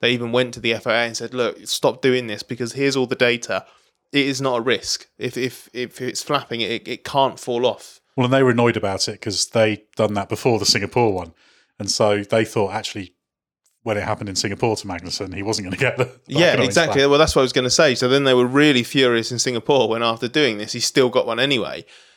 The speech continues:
Speaker 1: So I think here they saw that, uh, they saw that Perez had the front wing end plate flapping early on,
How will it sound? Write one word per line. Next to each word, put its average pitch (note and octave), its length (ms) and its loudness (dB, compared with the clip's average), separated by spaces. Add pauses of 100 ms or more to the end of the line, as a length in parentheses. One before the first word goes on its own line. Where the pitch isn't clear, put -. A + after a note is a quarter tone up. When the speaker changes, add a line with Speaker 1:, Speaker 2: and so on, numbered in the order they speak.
(120)
Speaker 1:
So C3+ 280 4
I C3 40 2
think B2 240 -6
here D3+ 240 2
they B2 140 4
saw B2 300 0
that, A#2 200 -4 (120)
uh, A2+ 240 -2 (160)
they A#2+ 120 -10
saw C#3 180 -2
that A2 140 -10
Perez B2 680 0
had A#2 480 -6 (460)
the A#2 120 -4
front - 340 -4
wing A#2 140 -4
end A#2 160 -4
plate A2+ 220 -4
flapping A2+ 400 -8
early G#2 220 -4
on, G2 280 -4